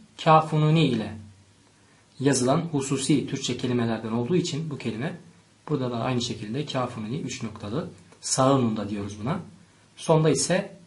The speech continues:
H okutucusu gelmiş. Sat harfinin ortada ve sonda geldiği yazımlar.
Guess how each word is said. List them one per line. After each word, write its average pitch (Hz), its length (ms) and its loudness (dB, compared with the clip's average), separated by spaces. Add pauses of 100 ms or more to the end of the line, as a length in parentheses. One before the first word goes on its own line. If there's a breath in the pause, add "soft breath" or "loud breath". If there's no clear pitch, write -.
(140)
H 147 380 -2 (240)
okutucusu 131 460 -4
gelmiş. 101 500 -6 (1000)
Sat 147 160 0
harfinin 135 340 -2
ortada 131 440 2
ve 156 80 6
sonda 139 300 2
geldiği 110 420 0 (1200)
yazımlar. 113 560 -2